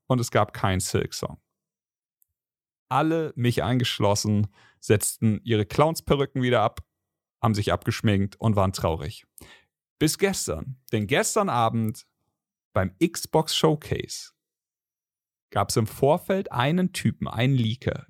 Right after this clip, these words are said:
der den wundervollen Namen The Snitch trägt, der in der Vergangenheit aber super oft Recht behalten hat, wenn's um irgendwas ging, was er vorher gesagt hat. Gerade in den letzten Wochen. Ähm, der hat einen Silk-Song klauen, also quasi das,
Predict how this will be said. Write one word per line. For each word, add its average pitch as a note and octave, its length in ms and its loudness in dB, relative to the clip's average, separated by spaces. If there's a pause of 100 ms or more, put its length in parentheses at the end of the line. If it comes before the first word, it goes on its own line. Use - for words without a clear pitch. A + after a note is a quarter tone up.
der G#2+ 100 4
den A#2 260 0
wundervollen C#3 440 2
Namen A2+ 280 0
The - 60 -6
Snitch - 500 -2
trägt, E2+ 480 -4 (560)
der A2+ 300 0
in C3 60 -2
der B2+ 100 4
Vergangenheit G3 540 0
aber F#3+ 220 0
super F#3 460 -2
oft F#3+ 260 -2
Recht G3+ 280 0
behalten G#2+ 440 0
hat, F2+ 200 -4
wenn's F#2 220 -4
um G2+ 80 -4
irgendwas F#2 440 0
ging, D#2+ 400 -6
was G#2+ 180 2
er G#2 80 2
vorher G2 280 0
gesagt C#2 320 -8
hat. - 160 -8
Gerade A#2 380 0
in D3+ 120 0
den D3 140 0
letzten C#3 320 -2
Wochen. B2 320 0 (560)
Ähm, A#2 480 0 (720)
der C3 200 2
hat - 280 -4
einen E3+ 160 2
Silk-Song B2 840 0 (200)
klauen, B2 680 -2 (1300)
also A2 200 2
quasi B2 420 0
das, B2+ 320 0